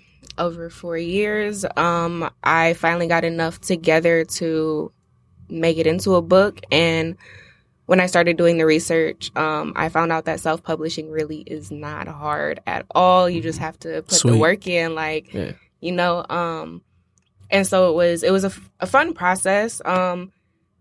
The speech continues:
Speaker 1: this book in particular, I actually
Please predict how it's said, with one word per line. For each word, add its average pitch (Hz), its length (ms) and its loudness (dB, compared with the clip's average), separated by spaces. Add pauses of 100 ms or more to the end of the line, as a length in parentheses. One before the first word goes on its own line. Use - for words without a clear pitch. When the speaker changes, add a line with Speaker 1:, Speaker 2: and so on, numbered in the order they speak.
(120)
Speaker 1:
this 220 380 2
book 196 480 2 (160)
in 175 160 2
particular, 165 920 -2
I 160 120 2
actually 170 920 -4